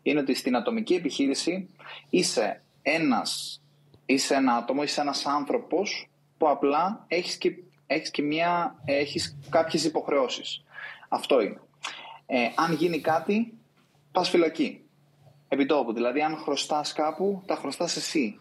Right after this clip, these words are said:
Σαν Γιάννης, σαν Τόσκας. Έτσι λειτουργεί. Αν έχεις ομόρυθμη, ε,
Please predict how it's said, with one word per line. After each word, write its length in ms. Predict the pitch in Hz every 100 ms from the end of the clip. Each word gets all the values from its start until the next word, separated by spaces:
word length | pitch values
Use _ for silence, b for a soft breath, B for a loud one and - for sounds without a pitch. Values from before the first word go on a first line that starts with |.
| -
Σαν 540 | - - 156 160 151 -
Γιάννης, 720 | - 123 143 113 92 - - _
σαν 420 | - 143 147 139
Τόσκας. 560 | - 139 - - - - _ _ -
Έτσι 400 | 135 135 - - _ B -
λειτουργεί. 440 | 123 110 101 95 - B B
Αν 220 | - 143 160
έχεις 220 | 160 -
ομόρυθμη, 680 | 127 135 135 131 160 208 214 - _ _ _
ε, 80 | _